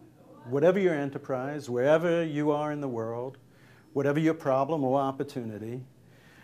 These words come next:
whether you're in a fancy corporate boardroom or in bed at three o'clock in the morning looking up at the ceiling,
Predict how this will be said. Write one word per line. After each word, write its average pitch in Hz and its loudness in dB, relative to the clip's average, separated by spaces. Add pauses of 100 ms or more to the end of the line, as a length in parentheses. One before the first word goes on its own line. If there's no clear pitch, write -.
(140)
whether 135 2
you're 139 4
in 131 0
a 127 -2
fancy 165 -2
corporate 160 -2
boardroom 180 0 (220)
or 135 -2
in 127 -2
bed 139 4
at 147 -2
three 151 0
o'clock 143 -4
in 127 -4
the 123 -4
morning 135 0
looking 143 -2
up 143 -6
at 139 -10
the - -16
ceiling, 113 -4